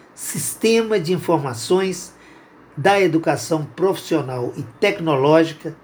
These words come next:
sistec, que informa tudo sobre todos os cursos técnicos do país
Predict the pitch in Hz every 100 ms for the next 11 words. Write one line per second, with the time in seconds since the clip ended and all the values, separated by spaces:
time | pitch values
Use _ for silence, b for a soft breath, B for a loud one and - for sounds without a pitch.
0 | - - - 175 - 180 - - - -
1 | - - - B B B - 214 208 -
2 | 147 127 110 - - - - - - 277
3 | 170 113 113 - _ - - 170 139 123
4 | - - 254 240 190 165 - 175 - 151
5 | - 165 165 165 147 - - - 135 202
6 | 208 165 127 170 - -